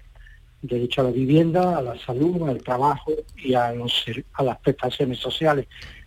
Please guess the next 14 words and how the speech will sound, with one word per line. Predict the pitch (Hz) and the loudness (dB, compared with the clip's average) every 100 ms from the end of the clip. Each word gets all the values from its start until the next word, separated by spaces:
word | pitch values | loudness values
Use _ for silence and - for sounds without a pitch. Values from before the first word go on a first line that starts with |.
| - | 0
porque | 135 120 | 2 4
nos | 120 120 | 2 2
parecen | - 123 135 151 147 | 4 6 8 6 6
como | 139 135 135 | 2 0 2
los | 131 - | 2 4
cuatro | 143 139 143 | 2 4 0
elementos | 135 139 135 151 135 - - - - - | 4 4 4 4 2 0 -20 -20 -20 -8
básicos | 139 143 143 - 147 143 127 | 2 4 4 2 0 2 2
a | |
defender | 135 131 143 127 131 139 139 | 2 0 0 0 2 2 2
para | 151 135 127 | 2 2 2
mejorar | 113 113 120 135 123 | -2 -2 -2 0 -2
la | 117 | -6
situación | 113 - - 127 135 123 | -10 -14 -10 -6 -2 -2